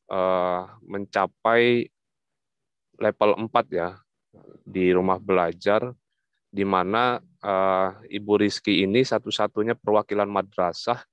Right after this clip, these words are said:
sekaltim ya. Jadi sekaltim itu ada tiga ratus delapan puluhan madrasah.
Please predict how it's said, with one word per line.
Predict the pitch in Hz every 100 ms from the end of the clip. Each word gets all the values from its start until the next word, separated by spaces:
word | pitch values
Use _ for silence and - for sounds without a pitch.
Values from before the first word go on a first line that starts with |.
| _
sekaltim | - 120 - 113 - 104 98
ya. | -
Jadi | - 107
sekaltim | 120 - 110 104 113 98
itu | - 143 202 _ _ _ _
ada | - 104 107
tiga | - 104 101 107
ratus | 104 - -
delapan | 107 - 110
puluhan | 113 113 117 107 107 107
madrasah. | 107 104 104 101 92 - 120 170